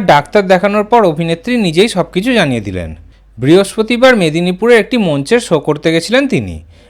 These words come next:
আর সেখানে মঞ্চে উঠতে গিয়ে মাথায় চোট পেয়েছিলেন অভিনেত্রী, কিন্তু সেই অবস্থাতেই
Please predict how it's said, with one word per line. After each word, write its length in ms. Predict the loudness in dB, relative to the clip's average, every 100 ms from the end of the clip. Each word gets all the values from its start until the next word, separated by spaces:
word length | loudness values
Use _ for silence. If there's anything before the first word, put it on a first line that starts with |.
| _
আর 160 | 0 0
সেখানে 400 | 0 -2 0 0
মঞ্চে 400 | 0 -2 0 0
উঠতে 300 | 0 0 -2
গিয়ে 160 | 0 0
মাথায় 340 | 0 0 0
চোট 200 | 2 -2 0
পেয়েছিলেন 360 | -2 -2 -2 -2
অভিনেত্রী, 520 | -2 -4 -6 -8 -14 -14 -20 _ _
কিন্তু 240 | -2 0 -2
সেই 240 | 0 2 4
অবস্থাতেই 560 | 2 0 -4 -2 0